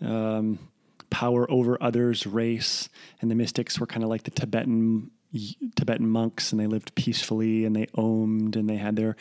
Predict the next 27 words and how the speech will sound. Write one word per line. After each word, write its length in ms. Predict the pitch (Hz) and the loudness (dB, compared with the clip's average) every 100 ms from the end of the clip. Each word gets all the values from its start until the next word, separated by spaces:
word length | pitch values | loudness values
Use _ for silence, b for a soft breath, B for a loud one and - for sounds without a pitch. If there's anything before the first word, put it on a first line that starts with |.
| B B | B B
sand 420 | - 123 110 110 | -4 0 2 0
paintings 680 | - 117 110 110 110 107 - | 2 0 0 0 0 -2 -2
and 140 | 107 | -2
their 80 | 110 | -2
sort 160 | 101 107 | -4 -6
of, 100 | 101 | -6
like, 140 | 107 B B B | -10 B B B
mystical 440 | 117 113 - - 117 | 0 0 -2 -2 -4
traditions. 800 | - 107 113 - 110 110 104 - B B B | -2 0 0 0 2 2 0 -6 B B B
The 60 | - | -6
Skeksis 500 | - - 107 - 107 | -2 -2 -2 -2 -2
were 100 | 107 | -2
just 140 | - | -4
all 60 | 104 | -4
about 220 | 98 101 _ - B B B _ - | -6 -10 _ -20 B B B _ -4
control 840 | - 117 - 127 123 120 117 117 | -4 -2 -2 0 2 2 2 2
and, 340 | 113 113 110 - B B - | 2 0 -2 -8 B B -6
and 160 | 117 - | -6 -4
fighting 480 | - 127 127 117 | 0 4 4 4
and 120 | 117 113 | 4 2
division, 560 | 107 131 107 117 113 | 4 4 4 4 4
and 240 | 110 107 107 B B B - | 4 2 0 B B B 0
it 60 | 127 | 4
was 200 | 127 110 | 4 4
the 220 | 131 113 | 2 2
total, 640 | - - 143 131 127 120 B B B B _ | 0 2 4 6 2 0 B B B B _
um, 520 | 123 117 117 113 107 | -2 2 2 2 0